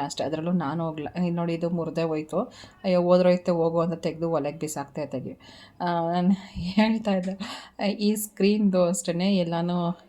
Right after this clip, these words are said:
ತೊಳ್ದಾಕಿದ್ದೆ, "ಅವ್ನಿಗೆ ಹಾಕ್ಬಿಟ್ಟು ಎತ್ ಮಡ್ಗಪ್ಪ" ಅಂತ ಹೇಳಿದೆ. ಅವ್ನು ಹಾಕ್ತಾ ಇದ್ದಾನೆ. ಈ ಸ್ಕ್ರೀನು ಅಷ್ಟೇ ನಾನು ಒಂದು ಶಾರ್ಟ್ ವಿಡಿಯೋದಲ್ಲಿ ಹಾಕಿದ್ದೆ. ಈ ರೀತಿ ಹಾಕ್ಬಿಟ್ಟು ಲಾಸ್ಟ್ ಒಂದು ಬಿಟ್ಬಿಟ್ಟು ಎಡ್ಜ್ನ,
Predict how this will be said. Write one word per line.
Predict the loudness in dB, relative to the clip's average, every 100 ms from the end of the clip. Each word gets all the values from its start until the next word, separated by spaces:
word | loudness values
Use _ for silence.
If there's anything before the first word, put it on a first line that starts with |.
| _
ತೊಳ್ದಾಕಿದ್ದೆ, | 0 2 2 0 -2 -2
"ಅವ್ನಿಗೆ | 0 2 2
ಹಾಕ್ಬಿಟ್ಟು | 0 -2 -4 -2 0
ಎತ್ | 0 -2
ಮಡ್ಗಪ್ಪ" | -4 -4 -4 -2
ಅಂತ | -2 -2
ಹೇಳಿದೆ. | -4 -4 -2 -4 -4 -16 -20 -20 -6 2
ಅವ್ನು | 4
ಹಾಕ್ತಾ | 4 2 0 -2 -6
ಇದ್ದಾನೆ. | -6 -8 -14 _ _ _ -20 _ -20 _ 2
ಈ | 2
ಸ್ಕ್ರೀನು | 4 4 4 6 6
ಅಷ್ಟೇ | 4 2 2
ನಾನು | 4 4 4 2
ಒಂದು | 2 2
ಶಾರ್ಟ್ | 2 2 0
ವಿಡಿಯೋದಲ್ಲಿ | 0 0 0 0
ಹಾಕಿದ್ದೆ. | -2 -2 -6 -2 0 0 -4 _ -20 -20 _ _ -20 _ 0
ಈ | 2
ರೀತಿ | 4 2 0 -2 -4 -20 _ _ _ _ _ _ -20 _ _
ಹಾಕ್ಬಿಟ್ಟು | 0 2 2 0 -2 0 2 2
ಲಾಸ್ಟ್ | 2 2 2 0 -2
ಒಂದು | 2 4 4 2
ಬಿಟ್ಬಿಟ್ಟು | 0 -2 -2 -2 0 2
ಎಡ್ಜ್ನ, | 2 0 -2 -2